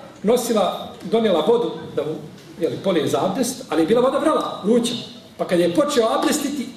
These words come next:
vrisnu halifa muslimana. Kaže vladaru pravovjerni, kaže mu ova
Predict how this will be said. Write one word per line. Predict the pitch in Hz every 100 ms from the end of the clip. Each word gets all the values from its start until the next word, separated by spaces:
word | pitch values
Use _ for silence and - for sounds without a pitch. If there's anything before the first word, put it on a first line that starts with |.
| -
vrisnu | 175 233 - 180
halifa | 156 151 147 147 131 - - -
muslimana. | 156 - 139 131 131 - - - - - - - - - - - - - - - - - - -
Kaže | 202 175 175 160 - - - - - - - - - - - - -
vladaru | 156 160 151 143 -
pravovjerni, | 143 123 120 107 - -
kaže | 147 127 131
mu | 123
ova | 123